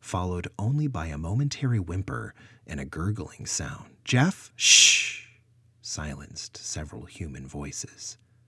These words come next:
Frightened, the soldier, now holding Luke's arms, involuntarily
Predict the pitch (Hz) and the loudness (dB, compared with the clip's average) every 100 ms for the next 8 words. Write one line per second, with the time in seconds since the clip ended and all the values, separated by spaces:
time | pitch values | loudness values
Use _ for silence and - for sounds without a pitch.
0 | _ - 117 123 82 71 - - - - | _ -2 2 2 0 -8 -10 -18 -18 -20
1 | - 92 - 110 127 113 60 76 135 135 | -10 -6 -2 0 0 0 -4 -2 0 4
2 | 160 156 135 123 110 - 113 104 95 92 | 4 4 4 2 0 -2 -2 0 0 -2
3 | 104 92 87 92 101 - - 71 65 - | -4 -4 -4 -4 -4 -6 -6 -6 -8 -10